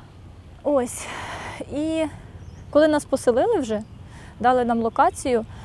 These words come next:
і я прийшла дякувати, м, то мені сказали, я ж не знала, куди я їду, але вони, е,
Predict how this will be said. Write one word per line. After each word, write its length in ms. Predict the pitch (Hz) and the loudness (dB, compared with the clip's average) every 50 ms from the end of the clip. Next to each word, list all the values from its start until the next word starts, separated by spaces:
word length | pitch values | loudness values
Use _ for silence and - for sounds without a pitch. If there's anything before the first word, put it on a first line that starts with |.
| - - - - - - | -16 -16 -18 -20 -12 -6
і 460 | - 254 262 262 262 254 254 254 254 - - | -2 -2 0 0 0 2 4 4 4 4 2
я 200 | - 247 240 269 262 | 2 2 2 2 2
прийшла 500 | - 226 247 - - 254 254 262 262 240 | 2 -2 -2 -2 2 4 6 6 6 6
дякувати, 600 | 214 208 247 320 - - 214 214 214 - - 403 427 - - - - - - - - - - - - - - | 6 4 4 2 4 2 4 4 4 4 2 0 0 -2 -8 -16 -18 -16 -16 -16 -12 -8 -6 -4 -2 -2 -2
м, 400 | 247 247 247 247 254 247 247 240 - - - - - - - - - - - - | -2 -2 -2 0 0 -2 -2 0 0 0 0 0 -2 -2 -2 0 0 0 2 4
то 260 | 269 285 294 294 262 | 6 8 8 8 8
мені 200 | 262 269 285 - | 8 6 4 4
сказали, 480 | - - 294 269 269 277 294 285 269 | 4 2 2 2 4 4 4 4 4
я 180 | 247 240 254 254 | 4 4 2 2
ж 120 | 226 - | 2 2
не 100 | 262 254 | 2 2
знала, 220 | 254 262 254 240 233 | 4 4 4 4 4
куди 240 | - - 220 202 214 | 2 0 2 2 4
я 100 | 214 220 | 4 4
їду, 300 | 214 254 370 508 453 403 | 4 4 4 4 4 4
але 160 | - 247 240 226 | 4 2 2 0
вони, 320 | 226 233 269 302 302 302 - - - - - - - - - | 0 2 2 2 0 -2 -4 -8 -16 -16 -18 -18 -20 -20 -12
е, 20 | - | -6